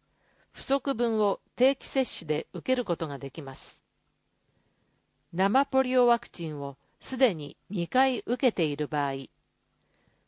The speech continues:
不活化ポリオワクチンは必要ありません。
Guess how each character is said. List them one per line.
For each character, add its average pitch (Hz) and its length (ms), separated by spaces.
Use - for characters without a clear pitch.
不 - 140
活 - 280
化 262 140
ポ 247 140
リ 240 120
オ 240 120
ワ 226 100
ク - 100
チ 165 160
ン 147 140
は 139 180
必 - 320
要 262 440
あ 175 120
り 233 100
ま 247 160
せ 208 180
ん。 - 100